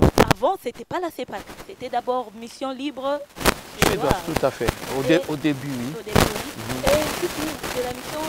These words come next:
Speaker 1: de, de la mission Libre Suédoise à la cepac.
Speaker 2: Bon, euh, de la mission Libre Suédoise à la cepac,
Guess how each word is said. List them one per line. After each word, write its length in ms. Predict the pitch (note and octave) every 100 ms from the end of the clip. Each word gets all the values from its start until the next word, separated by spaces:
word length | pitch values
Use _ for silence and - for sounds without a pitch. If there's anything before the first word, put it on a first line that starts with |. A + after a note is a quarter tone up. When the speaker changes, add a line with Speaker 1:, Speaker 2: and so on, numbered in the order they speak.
| - - -
Speaker 1:
de, 60 |
de 320 | A#3 G#3 A#3 G#3+
la 80 |
mission 320 | A#3 - - -
Libre 180 | - G3 F#3
Suédoise 760 | F#3+ F3 F#3+ B3+ C#4+ C4+ C#4+ C#4+ - - - -
à 80 | G#3+
la 80 | G3+ -
cepac. 320 | G3 A3 G#3+ - - - - - - - - - - -
Speaker 2:
Bon, 300 | C3 F#3+ C3 C#3+
euh, 360 | D3+ D3+ C#3+ - - - - - A2+
de 120 | C#3
la 140 | D#3+
mission 300 | D#3+ D#3+ G3+
Libre 360 | F#3+ F#3 E3 D3+
Suédoise 460 | - C#3 C3+ D#3+ C#3
à 100 | A#2+
la 120 | A2+
cepac, 440 | - A#2 C#3+ E3